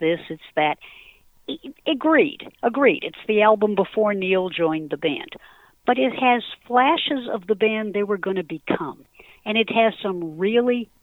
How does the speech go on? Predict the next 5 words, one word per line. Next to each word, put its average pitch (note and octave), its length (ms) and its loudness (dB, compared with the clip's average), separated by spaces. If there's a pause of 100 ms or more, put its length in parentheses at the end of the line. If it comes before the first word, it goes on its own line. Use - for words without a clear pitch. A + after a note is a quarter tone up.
(160)
basic G#3 460 0 (100)
and D#3+ 340 -14
really C4 380 -4 (220)
strong F3 640 0
rock E3+ 400 4